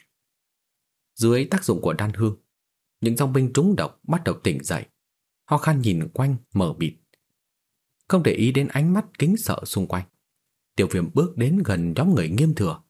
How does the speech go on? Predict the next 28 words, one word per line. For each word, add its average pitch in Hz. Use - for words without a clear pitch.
mở 90
miệng 92
trầm 110
giọng 104
hỏi, 85
"Đã 87
xảy 80
ra 95
chuyện 80
gì?" 80
Nghe 95
Tiêu 95
Viêm 85
nói, 120
Nghiêm 151
Thừa 107
cũng 110
sững 208
sờ. -
Trong 147
đế 165
quốc 202
xảy 90
ra 143
việc -
lớn 156
như 156
vậy, -